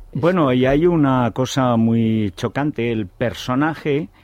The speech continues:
Speaker 2: eh, el, bueno, el personaje vivo es Martín. Eh, no sé si un alter ego, un complemento ego de,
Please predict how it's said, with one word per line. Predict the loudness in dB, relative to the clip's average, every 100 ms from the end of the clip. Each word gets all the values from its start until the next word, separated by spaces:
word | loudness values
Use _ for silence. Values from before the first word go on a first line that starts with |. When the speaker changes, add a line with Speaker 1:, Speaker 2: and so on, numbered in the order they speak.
| _ -8
Speaker 2:
eh, | -4 -2 -2 -2 -6 -8 -6
el, | -4 -4 -8 -8 -10 -12
bueno, | -14 -14
el |
personaje | -16 -16 -10 -10 -6 -6
vivo | -4 -4 -4
es | -6
Martín. | -6 -6 -4 -2 0 0 -4 -20 -20 -20 -20 _
Eh, | -8 -6 -4 -6
no | -6 -10
sé | -8 -10
si | -8 -8
un | -6 -6
alter | -8 -10 -6
ego, | -4 -4 -4 -6
un | -6
complemento | -8 -8 -8 -8 -6 -6 -8 -10 -12 -20 -20
ego | -6 -4 -2 -4
de, | -4 -6 -6 -8 -8 -12